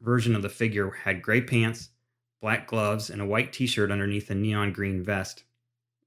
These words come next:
Like the first version of the figure, he came with a heavy machine gun and a tripod.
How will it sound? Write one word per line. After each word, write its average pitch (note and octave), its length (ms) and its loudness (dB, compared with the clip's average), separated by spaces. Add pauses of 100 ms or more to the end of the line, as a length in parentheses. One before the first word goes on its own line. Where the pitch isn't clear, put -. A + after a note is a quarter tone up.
Like A2 240 6
the A2+ 80 2
first C3+ 260 6
version A#2 240 4
of G#2+ 60 2
the G#2 40 2
figure, G2 300 -2
he G2+ 140 -2
came G#2+ 200 -2
with G#2 120 -4
a G#2 40 -6
heavy G#2 220 -2
machine G#2+ 380 -2
gun G2 240 -2
and F#2 80 -6
a F#2 40 -6
tripod. G2 600 -4